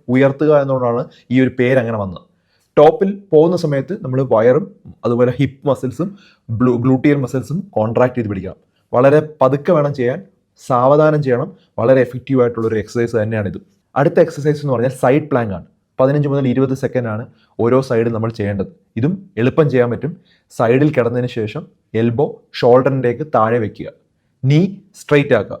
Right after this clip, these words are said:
മുട്ട്. ബോഡി ഒരു ലൈൻ ആക്കുക. സ്ലോ ആയിട്ട് ഹിപ്പ് ഉയർത്തുക. ഹെഡ് മുതൽ ഫൂട്ട് വരെ ഒരു സ്ട്രെയിറ്റ് ലൈൻ ആയിരിക്കും. അങ്ങനെ ഒരു പതിനഞ്ച് മുതൽ ഇരുപത് സെക്കൻഡ് നമ്മൾ പിടിച്ചു വയ്ക്കുക. നോർമൽ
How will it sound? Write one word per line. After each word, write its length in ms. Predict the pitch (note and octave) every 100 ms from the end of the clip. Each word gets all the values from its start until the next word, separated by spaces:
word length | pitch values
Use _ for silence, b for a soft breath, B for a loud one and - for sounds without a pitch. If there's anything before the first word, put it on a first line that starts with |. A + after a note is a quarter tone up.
| -
മുട്ട്. 180 | B2 C3+ - _ _ _ _ B2+
ബോഡി 280 | C3 D#3
ഒരു 160 | D#3 D3
ലൈൻ 240 | B2+ B2+
ആക്കുക. 360 | B2+ A2 C3 G2+ -
സ്ലോ 320 | C#3+ D3+ F3
ആയിട്ട് 180 | C3+ C3+
ഹിപ്പ് 300 | D3 - -
ഉയർത്തുക. 380 | B2 G2+ F#2 F2 _ _ _ _ -
ഹെഡ് 180 | D3 E3+
മുതൽ 240 | D3+ D#3
ഫൂട്ട് 360 | E3 D3+ D3+ D3+
വരെ 140 | C#3
ഒരു 80 | B2+
സ്ട്രെയിറ്റ് 560 | - - C3+ D3 D#3 A#2+
ലൈൻ 140 | A2+
ആയിരിക്കും. 260 | G2+ F2 - -
അങ്ങനെ 180 | E3 D3+
ഒരു 120 | D3+
പതിനഞ്ച് 260 | C3 C3+ C3+
മുതൽ 180 | B2+ A2+
ഇരുപത് 240 | A#2+ B2
സെക്കൻഡ് 340 | A#2 A2+ A2+ - b b b
നമ്മൾ 180 | A2+ A#2
പിടിച്ചു 280 | A#2 A2 G#2+
വയ്ക്കുക. 300 | A2 G#2 D3+ - -
നോർമൽ 520 | A#2 A#2+ B2+ C3+ F3+